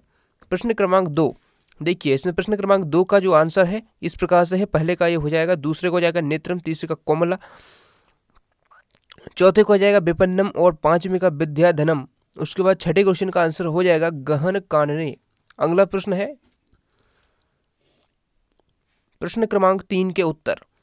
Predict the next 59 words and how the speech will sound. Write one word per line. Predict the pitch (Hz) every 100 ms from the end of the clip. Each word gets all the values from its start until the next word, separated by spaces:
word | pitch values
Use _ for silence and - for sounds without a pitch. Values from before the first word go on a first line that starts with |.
| _
जिसमें | 151 151 185
आप | 170 165
देख | 180 180
सकते | 196 -
हैं | 208
प्रश्न | 208 185 185
क्रमांक | 175 175 170 -
तीन | 180
में | 190
हमने | 165 175 214 - -
यहाँ | 156
पर | - 165
सही | - 170 208
जोड़ी | 185 185
जो | 190 180
आपकी | 175 -
दी | 165 147
गई | 175 185
हैं, | 190 302 _ _ _ _ _
इनके | 170 175
सामने | 196 175 175 208
बिल्कुल | 202 190 196
सही | 170 156
आंसर | 180 170 180
लिखे | 156 165
हुए | 175 185
हैं। | 190 262 _ _ _ _ _ _
तो |
वीडियो | 151 185 226
को | 214
लाइक | 185 190
कर | 202
दीजिए, | 180 190 214
चैनल | 196 180
पर | 170
नए | 180
हैं | 180
तो | 185
सब्सक्राइब | 175 175 - 180
जरूर | 160 170
से | 185
कर | 170
लीजिए, | 165 156
पूरा | 170 170 180
सॉल्यूशन | 175 175 160
मैं | 180 165
आपको | 165 170
दिखाने | 151 160 147
वाला | 131 123
हूँ। | - _ _ _ -
यहाँ | 151
पर | 175
देख | 180 196
सकते | 202 196 208
हैं |
यहाँ | 165 156 165
तक | 185
आपकी | 180 -
सही | 185 - 160 196 202